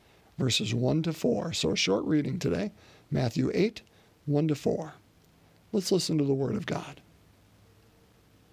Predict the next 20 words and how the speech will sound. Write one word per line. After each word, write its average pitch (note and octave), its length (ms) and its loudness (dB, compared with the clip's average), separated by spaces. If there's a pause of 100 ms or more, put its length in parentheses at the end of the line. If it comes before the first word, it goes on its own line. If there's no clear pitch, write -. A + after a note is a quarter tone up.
(2000)
A F3+ 40 6
reading G#3+ 320 6
from G3 240 2
the F#3 100 6
Holy F3+ 260 6
Gospel E3+ 500 4
according E3+ 380 2
to E3 80 2
Matthew. D3+ 520 0 (1300)
When D#3 180 4
Jesus G#3+ 460 2
came D#3+ 300 2
down F3+ 480 4
from F3 220 2
the E3+ 100 4
mountain, D#3+ 580 0 (600)
great D3+ 340 4
crowds D3 480 2
followed A#2 440 0
him. D#3+ 280 -4